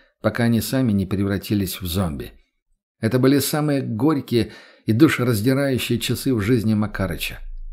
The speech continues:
Часы, наполненные слезами бессильной ярости и испепеляющие его изнутри безнадёгой. Сегодня почти не верилось, что он сумел такое пережить.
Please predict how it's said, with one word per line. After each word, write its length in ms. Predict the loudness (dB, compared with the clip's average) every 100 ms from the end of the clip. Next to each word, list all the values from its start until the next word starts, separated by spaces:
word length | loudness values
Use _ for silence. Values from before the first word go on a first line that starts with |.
| -4
Часы, 580 | -2 -2 -2 -2 -2 -8 -20 -20 -10 -2
наполненные 600 | 0 2 4 4 2 0
слезами 500 | 0 0 0 0 0
бессильной 540 | 0 -2 0 2 2
ярости 640 | 0 -2 -4 -4 -4 -6 -8 _ _
и 80 | 0
испепеляющие 840 | 0 -2 0 0 0 -2 -2 0
его 200 | 2 0 -2
изнутри 440 | -2 -2 -2 -2
безнадёгой. 880 | 0 0 0 0 0 -4 -6 -12 -14 _ _ _ _ _ -8
Сегодня 380 | 0 2 2 0
почти 400 | -2 -4 -2 0
не 140 | 4
верилось, 480 | 4 4 2 0 -4 -12
что 280 | -6 -2 0
он 120 | 0
сумел 380 | 0 2 2 0
такое 480 | -4 -4 -2 -2
пережить. 640 | 0 -2 0 0 -2 -6